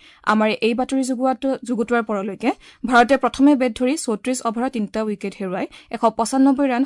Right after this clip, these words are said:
সংগ্ৰহ কৰি খেলি আছে। প্ৰধানমন্ত্ৰী নৰেন্দ্ৰ মোদীয়ে এছিয়ান ইউথ গেমছ দুহেজাৰ পঁচিছৰ আঠচল্লিছটা পদক বিজয়ী ভাৰতীয় দলটোক শুভেচ্ছা জনাইছে। সামাজিক মাধ্যমৰ এটা বাৰ্তাত শ্ৰী মোদীয়ে কয় যে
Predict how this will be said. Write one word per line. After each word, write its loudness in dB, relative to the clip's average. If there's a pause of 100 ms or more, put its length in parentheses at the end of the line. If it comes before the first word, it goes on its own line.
সংগ্ৰহ -4
কৰি -4 (100)
খেলি -6
আছে। -4 (1160)
প্ৰধানমন্ত্ৰী 2
নৰেন্দ্ৰ 2
মোদীয়ে -2 (420)
এছিয়ান 2
ইউথ -2
গেমছ 2
দুহেজাৰ -2
পঁচিছৰ -2 (160)
আঠচল্লিছটা -2
পদক -2
বিজয়ী -2
ভাৰতীয় -2
দলটোক -4
শুভেচ্ছা -4
জনাইছে। -6 (480)
সামাজিক 4
মাধ্যমৰ 2
এটা -4
বাৰ্তাত -2
শ্ৰী -6
মোদীয়ে -6
কয় -2 (340)
যে 6